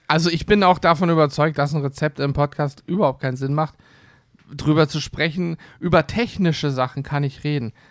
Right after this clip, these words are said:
Techniken, wie ich Pulled Pork zubereite, aber ja nicht, äh, Schnitzel mit Kartoffelpüree und einer, äh, Pfefferrahmsoße. So, ich, ja, schmeckt lecker. Aber das Rezept zu erzählen, ist ja Quatsch, das muss man sehen.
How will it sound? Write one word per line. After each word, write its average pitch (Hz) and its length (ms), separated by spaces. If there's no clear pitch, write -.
Techniken, 139 500
wie 135 100
ich 127 120
Pulled 135 180
Pork 147 260
zubereite, 120 380
aber 131 240
ja 131 160
nicht, 143 260
äh, 147 320
Schnitzel 175 460
mit 165 180
Kartoffelpüree 165 800
und 160 200
einer, 143 280
äh, 131 180
Pfefferrahmsoße. 135 880
So, 123 200
ich, 117 220
ja, 143 280
schmeckt 143 320
lecker. 151 320
Aber 147 220
das 151 240
Rezept 156 380
zu 165 100
erzählen, 165 440
ist 151 140
ja 143 120
Quatsch, - 320
das 135 120
muss 147 200
man 139 120
sehen. 131 300